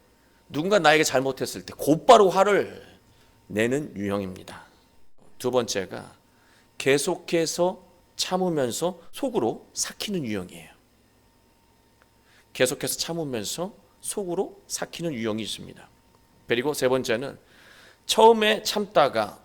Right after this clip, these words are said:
어느 순간 폭발하는 유형이 있습니다.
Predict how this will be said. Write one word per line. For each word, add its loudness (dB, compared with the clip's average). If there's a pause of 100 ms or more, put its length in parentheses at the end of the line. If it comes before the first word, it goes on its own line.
(120)
어느 2
순간 0 (180)
폭발하는 4
유형이 0
있습니다. -10